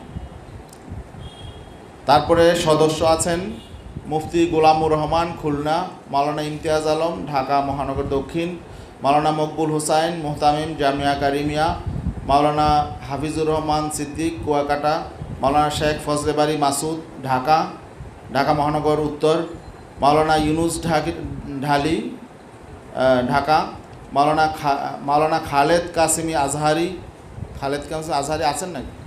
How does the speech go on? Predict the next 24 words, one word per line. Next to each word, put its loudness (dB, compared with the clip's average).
মাওলানা 4
হেদায়েতুল্লাহ 6
আজাদি, 2
মাওলানা 2
ফরিদউদ্দিন -2
আল 4
মুবারক, 4
মাওলানা 2
সোহাইব 4
আহমদ -2
আশরাফি, 0
মাওলানা 4
আব্দুল 0
মালেক 4
ফয়েজি, 2
দাঁড়াইতে 2
হবে, -2
আব-, -10
আব্দুল -4
মালেক 0
ফয়েজি, 2
মাওলানা 4
হাবিবুল্লাহ 2
আনসারি, 2